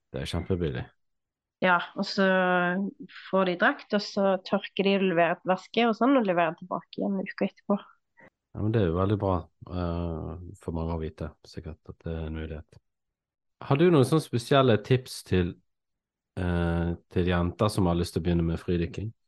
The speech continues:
Speaker 2: <laughs> Det er et godt spørsmål. Jeg har jo på en måte alltid prøvd å få med venninner og så videre ut i.
Speaker 1: Ja.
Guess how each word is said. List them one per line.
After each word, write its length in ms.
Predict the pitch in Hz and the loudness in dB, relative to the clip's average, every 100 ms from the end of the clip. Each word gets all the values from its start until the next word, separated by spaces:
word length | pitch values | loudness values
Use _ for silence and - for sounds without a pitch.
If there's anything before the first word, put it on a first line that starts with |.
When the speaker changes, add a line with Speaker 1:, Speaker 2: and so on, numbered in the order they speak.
| _ _ _ _ - - | _ _ _ _ -20 -16
Speaker 2:
<laughs> 500 | - - 190 208 - _ - - - - _ | -10 -4 -2 -2 -6 _ -20 -20 -20 -20 _
Det 80 | - | 2
er 60 | 247 | 4
et 80 | 277 | 4
godt 160 | 226 - | 0 -4
spørsmål. 640 | - 196 - 277 262 196 | -4 -4 0 0 2 2
Jeg 200 | 208 220 | 2 4
har 100 | 220 | 6
jo 100 | 233 240 | 4 4
på 100 | 262 | 4
en 60 | |
måte 160 | 214 208 | 4 4
alltid 300 | 214 214 208 | 2 0 -10
prøvd 580 | - - 190 202 208 - | -6 0 0 0 -6 -4
å 580 | 196 190 190 190 185 185 - - | 0 2 2 2 2 -2 -4 -6
få 320 | 190 175 160 | -2 2 2
med 360 | 156 160 170 180 | 2 2 2 4
venninner 580 | 196 190 170 165 180 180 | 4 4 2 0 -2 -2
og 80 | |
så 140 | 190 180 | -4 -2
videre 640 | 170 165 175 175 175 170 180 _ _ _ _ _ _ _ _ - | -2 0 0 2 2 2 -2 _ _ _ _ _ _ _ _ 2
ut 420 | 190 185 - - | 4 4 -2 2
i. 240 | 190 254 339 - - _ _ - | 6 6 2 -6 -20 _ _ -4
Speaker 1:
Ja. 160 | 95 | -2